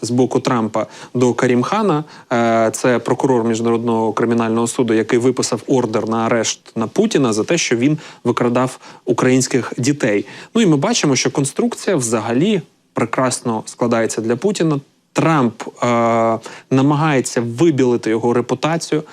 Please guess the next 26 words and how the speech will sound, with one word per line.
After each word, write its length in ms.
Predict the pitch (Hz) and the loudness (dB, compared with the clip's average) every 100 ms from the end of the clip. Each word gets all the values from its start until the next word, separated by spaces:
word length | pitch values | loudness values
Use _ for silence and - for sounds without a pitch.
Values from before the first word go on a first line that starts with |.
| - - | -20 -8
намагається 800 | 123 131 151 185 165 143 - 131 127 | -2 0 2 2 2 0 -2 -2 -2
виключити 720 | 123 117 170 - 131 - 131 123 | -6 -2 0 2 0 0 0 0
його 380 | 123 139 123 | 2 2 2
з 340 | 104 120 120 113 | 0 0 0 0
списку 600 | - - 147 - 123 120 - - | -2 0 0 0 0 0 -6 -8
переслідуваних 960 | - 143 143 - 151 131 117 113 107 - | -2 0 0 2 2 2 0 -2 -4 0
людей. 540 | 123 127 131 165 180 180 - - - | 2 2 2 2 0 -2 -14 -12 -4
Е, 280 | 131 123 - | 0 0 2
і 120 | 143 | 2
все 240 | 139 - 226 | 2 -2 -2
це 120 | - | 0
заради 380 | 127 135 143 165 | 0 0 0 0
того, 320 | 220 226 170 | 0 0 0
аби... 420 | 117 - 190 220 220 _ _ - | -2 0 0 0 -4 _ _ -4
Завершити 840 | 123 120 131 - 180 170 143 135 | 0 0 0 -2 -2 0 -2 -2
війну. 440 | 120 135 139 127 92 - - - - | 0 2 2 2 -2 -8 -16 -10 0
У 160 | 143 | 2
Сполучених 640 | 139 - 151 202 160 151 | 2 2 2 2 0 0
Штатах 460 | 139 - 190 147 135 - | -2 -4 -4 -4 -6 -6
є 460 | 123 123 170 160 - _ | -4 0 0 0 -2 _
багато 480 | 120 127 - 170 143 | -6 -4 -2 -2 2
різних 420 | 160 139 120 - | 2 2 -2 -2
інструментів, 640 | 135 - - 196 196 131 | -4 -2 -2 0 0 0
як 120 | 135 | -2
завершити 580 | 123 120 131 - 156 - | 0 0 0 0 -2 -2
війну 380 | 117 120 147 247 | 0 0 2 0